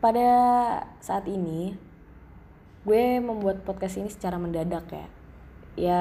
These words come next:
nggak gue rencanakan di hari-hari sebelumnya. Eh, tapi gue membuat podcast ini karena gue tiba-tiba keinget aja.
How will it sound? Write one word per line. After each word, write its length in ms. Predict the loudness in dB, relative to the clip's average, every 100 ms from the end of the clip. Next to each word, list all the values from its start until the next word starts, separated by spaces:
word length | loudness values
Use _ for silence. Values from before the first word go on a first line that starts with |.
| 0
nggak 320 | -2 -2 -2
gue 120 | 0 -2
rencanakan 1120 | -2 -6 -8 -12 -20 -18 -6 -4 -4 -6 -8
di 160 | -6 -4
hari-hari 240 | -2 -4
sebelumnya. 640 | -6 -4 0 0 0 -2 -6 -12 -20 -20 -20 -20 -20 -12 0
Eh, 240 | 4 4 2
tapi 240 | -2 0
gue 80 | 0
membuat 320 | 2 0 0
podcast 320 | -2 -4 -4
ini 160 | -4 -4
karena 320 | -2 0 0
gue 400 | 0 0 0 -2
tiba-tiba 400 | -2 -2 -2 -2
keinget 320 | -2 -4 -4
aja. 480 | -4 -4 -4 -4